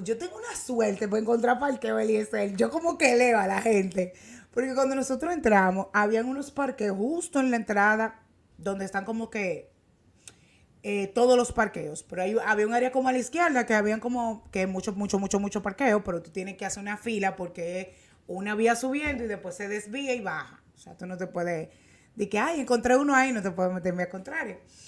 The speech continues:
Y hay otros que están como a la derecha, pero que son pocos. Y nosotros estamos ahí en el taponcito y yo veo estas dos gente que vienen caminando como con uno equipo en la mano. Y yo,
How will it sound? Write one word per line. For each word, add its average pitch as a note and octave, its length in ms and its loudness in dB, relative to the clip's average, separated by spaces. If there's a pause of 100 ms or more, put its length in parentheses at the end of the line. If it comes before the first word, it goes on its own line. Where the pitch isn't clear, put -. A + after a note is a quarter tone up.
(640)
Y C4 100 2
hay D#4+ 200 6
otros B3+ 320 -2
que C4 80 -4
están B3+ 260 -2
como A#3 220 -2
a A#3 60 0
la A#3 140 2
derecha, C#4+ 580 4 (300)
pero A3+ 200 2
que A3 80 -6
son G#3 260 -6
pocos. E3 540 -8 (580)
Y G#3 160 0
nosotros G3 340 -6
estamos A3 280 -2
ahí A#3 120 -2
en A#3 80 -8
el A#3+ 80 -8
taponcito A#3 540 -6
y G#3+ 40 -4
yo G3 140 0
veo G3+ 80 -2
estas G#3+ 240 0
dos G#3+ 160 -2
gente G#3 280 -6
que F3 120 -4
vienen F#3 240 -2
caminando F#3 580 -2
como F3+ 280 -6
con G3+ 200 0
uno B3 220 2
equipo B3 460 0
en G#3+ 100 2
la G#3 120 6
mano. A3 460 0 (440)
Y G#3 160 2
yo, F3 120 -6